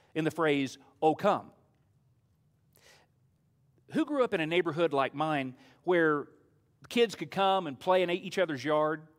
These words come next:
Did you? I, I know i-, in, in my yard, we would play games, and, uh, every now and then I'd hear my mom's voice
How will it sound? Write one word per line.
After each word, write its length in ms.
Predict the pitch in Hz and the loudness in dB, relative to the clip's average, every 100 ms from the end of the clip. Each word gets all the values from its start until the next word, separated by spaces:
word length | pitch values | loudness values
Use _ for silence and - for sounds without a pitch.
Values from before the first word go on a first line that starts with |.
| _ _ _ _ _ _ _ _ - | _ _ _ _ _ _ _ _ -6
Did 160 | 165 170 | -4 -4
you? 80 | 175 - - - | -6 -12 -20 -2
I, 140 | 196 - | 0 2
I 80 | 175 | 2
know 300 | 196 220 190 - | 4 2 0 -6
i-, 60 | - | -4
in, 340 | 180 185 175 | -2 0 -2
in 120 | 180 | -4
my 200 | 170 208 | -2 -2
yard, 400 | 226 147 143 151 147 _ _ _ - | 0 0 0 -2 -6 _ _ _ -4
we 120 | 185 | -2
would 160 | 165 - | -2 0
play 180 | 190 | 0
games, 420 | 156 165 165 170 165 | 0 -2 -2 -4 -8
and, 360 | 151 156 143 | -6 -4 0
uh, 180 | 139 123 - - _ - | 0 0 -4 -18 _ 0
every 180 | 190 | 2
now 160 | 190 185 | 4 2
and 100 | 180 | 2
then 340 | 170 151 143 - _ 156 | -2 -4 -6 -12 _ -2
I'd 160 | 160 151 | 0 0
hear 180 | 196 175 | 0 0
my 140 | 156 | 0
mom's 320 | 165 175 147 | 0 -2 -2
voice 560 | 120 170 160 151 - | -2 0 0 -2 -10